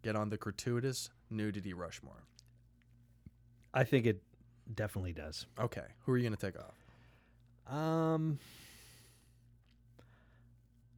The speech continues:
Speaker 2: I think I'm gonna take Halle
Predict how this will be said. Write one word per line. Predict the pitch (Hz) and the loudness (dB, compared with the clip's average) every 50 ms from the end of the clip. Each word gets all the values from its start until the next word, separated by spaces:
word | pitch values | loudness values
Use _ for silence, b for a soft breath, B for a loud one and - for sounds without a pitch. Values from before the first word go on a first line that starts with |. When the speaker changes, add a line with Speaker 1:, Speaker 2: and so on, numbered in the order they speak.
| - - | -14 -12
Speaker 2:
I | - - | -12 -10
think | - - - 415 415 | -6 -2 -2 0 0
I'm | 440 415 | 0 0
gonna | 370 233 - | 0 0 0
take | - - 139 135 127 - - - - _ - - - - - - - | 2 2 2 2 2 0 -6 -20 -20 _ -20 -20 -20 -20 -18 -14 -12
Halle | - - - - - 117 123 127 123 123 107 | -12 -12 -10 -8 -4 -2 0 2 2 2 0